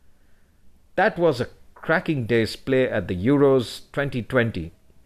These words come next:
Day nineteen will see the other two matches of the quarterfinal, with the Czech Republic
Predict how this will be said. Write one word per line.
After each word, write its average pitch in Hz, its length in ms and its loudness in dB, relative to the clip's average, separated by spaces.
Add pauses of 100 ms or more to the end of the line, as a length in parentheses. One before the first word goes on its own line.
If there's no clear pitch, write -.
(640)
Day 117 140 -2
nineteen 131 800 0 (280)
will 117 240 -2
see 135 400 0
the 107 260 -2 (100)
other 147 180 2
two 123 400 -2 (1300)
matches 117 640 -4
of 117 140 0
the 117 80 0
quarterfinal, 113 760 0
with 104 140 0
the 107 80 -2
Czech - 340 -2
Republic 110 560 0